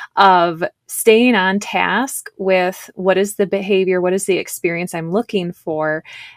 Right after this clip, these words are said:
and making sure that you get all of the good stuff. 'Cause sometimes people give you a really great answer. And then when you dig further, 'cause you didn't get all the elements of star, you'll find out that they actually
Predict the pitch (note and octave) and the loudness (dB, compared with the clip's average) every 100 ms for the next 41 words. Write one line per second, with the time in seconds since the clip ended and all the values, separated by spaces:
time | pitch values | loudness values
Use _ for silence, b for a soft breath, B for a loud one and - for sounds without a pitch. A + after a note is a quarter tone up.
0 | B G#3 G3 G3+ A#3+ C#4 D#4+ D#4+ - C#4+ | B 0 4 4 4 2 0 0 -2 -2
1 | C#4 C4 G#3+ F#3+ G3 G3 - F3+ F3+ F#3+ | -2 -2 -4 -2 -2 -2 0 0 2 0
2 | F3 F3+ D#3+ E3 - - F#3 - _ F#3+ | -2 -4 -4 -4 -6 -4 -2 -2 _ -10
3 | - G#3+ A#3+ B3+ B3 A#3+ A3 G#3 G#3 G3 | 0 0 2 -2 0 -6 -2 -2 2 2
4 | F3 E3+ F3+ F#3 F3+ E3 E3 F3+ - A#3 | 2 2 2 0 0 -2 -2 -4 -4 -4
5 | - F#3 F#3 F3+ F3 D#3 F3+ - - E3 | -4 -2 -2 -2 -2 -2 -2 -4 -2 0
6 | F#3 A3 G#3+ F3+ F#3+ F#3+ F#3+ F#3+ F3+ - | 2 0 0 0 2 2 2 0 -2 0
7 | E3 E3+ F3 D#3+ E3 D#3+ D#3+ - - - | 0 0 -2 -2 -2 -4 -6 -12 -10 -2
8 | D3 D#3 F#3 C4 - B B _ G3 - | 0 2 2 0 -6 B B _ -2 2
9 | F#3+ F#3+ E3+ G3+ F3 F#3 F#3 F#3+ - F#3+ | 0 2 2 2 -4 -2 0 -2 -2 -2
10 | D#3+ | -2